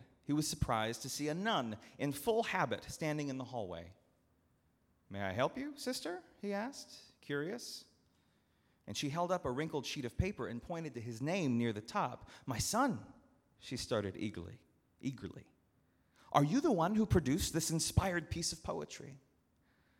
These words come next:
Squinting his eyes, he looked above his name to the title of the document, The Doctrine of the Holy Trinity, and he wondered how on earth she'd gotten hold of it.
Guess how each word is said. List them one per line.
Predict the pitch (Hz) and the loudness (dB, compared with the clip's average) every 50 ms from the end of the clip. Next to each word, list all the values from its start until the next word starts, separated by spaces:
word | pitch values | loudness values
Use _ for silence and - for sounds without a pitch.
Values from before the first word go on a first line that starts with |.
| _ - - _ _ _ | _ -20 -20 _ _ _
Squinting | - - - - 131 127 110 110 104 95 | -16 -12 -6 -4 -2 -2 -2 -2 -2 -2
his | 98 92 87 - - | -2 -2 -2 0 2
eyes, | 120 117 110 113 123 147 170 156 - | 4 6 8 8 8 6 6 4 4
he | 156 135 | 2 4
looked | 123 117 123 120 - - - - | 4 4 4 2 2 0 0 0
above | - 110 117 123 123 110 | 2 4 4 4 4 4
his | 117 113 104 110 | 2 0 0 2
name | 117 107 107 110 110 117 | 2 2 2 2 0 -2
to | - | -2
the | 123 117 | -4 -8
title | - - - 185 175 147 127 110 | -6 -4 -2 0 0 0 0 0
of | 101 | -2
the | 95 101 | -2 -2
document, | 101 107 104 101 - 113 104 107 - - - - - - - - _ - | -2 -2 -2 -2 -4 -8 -8 -8 -10 -12 -14 -16 -18 -20 -20 -20 _ -10
The | 113 | -4
Doctrine | 107 101 117 107 - - - - 120 113 113 110 | 0 0 0 0 -2 -4 -4 -4 -4 -4 -4 -6
of | - 107 104 | -8 -6 -6
the | 110 104 | -6 -4
Holy | - 110 104 104 104 104 | -4 -4 -4 -2 -4 -6
Trinity, | - - 147 131 110 104 104 95 98 95 - - - - - _ _ _ _ _ _ _ _ _ _ _ _ _ - | -6 -6 -6 -4 -4 -4 -4 -6 -8 -8 -12 -16 -20 -20 -20 _ _ _ _ _ _ _ _ _ _ _ _ _ -8
and | 98 92 101 | -6 -4 -2
he | |
wondered | 95 92 107 117 104 90 87 | 0 0 0 0 0 -2 -2
how | 90 101 98 | -4 -4 -6
on | 98 92 98 | -4 -4 -6
earth | 113 113 107 - | -6 -6 -8 -8
she'd | - - 110 101 | -8 -8 -8 -4
gotten | 98 92 87 - 87 | -4 -4 -4 -4 -4
hold | 85 113 135 139 - | -2 -2 -2 -2 -2
of | - | -6
it. | 87 - - | -8 -12 -16